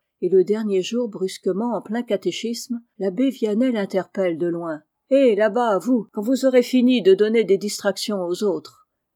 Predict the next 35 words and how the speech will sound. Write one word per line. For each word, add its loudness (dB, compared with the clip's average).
L'artiste -12
en -4
eut 2
une -8
sueur -2
froide, -6
mais -6
la -4
cire -4
était -4
prête, -12
le 0
modelage -6
achevé. -6
Quand -10
la -8
statue -8
fut -14
terminée, -6
on -4
osa -2
la -2
présenter -6
au -4
curé -6
d'Ars. -6
Il -2
y 0
eut -4
un -4
second -4
orage. -4
À -8
la -2
fin, -12